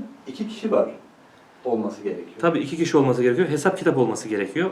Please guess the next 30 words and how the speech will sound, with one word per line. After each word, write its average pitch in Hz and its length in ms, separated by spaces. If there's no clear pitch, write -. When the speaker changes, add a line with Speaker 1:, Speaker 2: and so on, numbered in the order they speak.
Speaker 2:
artı 139 260
eksi - 220
olması 120 280
gerekiyor, 101 300
Speaker 1:
Yani 185 100
Speaker 2:
sevap 175 320
günah 147 200
olması 107 300
Speaker 1:
bir - 60
Speaker 2:
gerekiyor. 98 360
Speaker 1:
şeyler 202 140
olması 170 320
Speaker 2:
He. 135 100
Speaker 1:
lazım 170 400
yani. 120 120
Speaker 2:
Münasebetin 208 680
kalktığı 185 520
alan 240 340
sevap 214 460
günahın 208 600
söylenmediği, 170 840
Speaker 1:
Kalk. 117 200
Speaker 2:
hesap 190 340
kitabın 180 460
yapılmadığı, 147 800
Speaker 1:
Eyvallah. - 140
Speaker 2:
hesap 196 380
soran, 208 600
hesap 165 540
verenin 180 600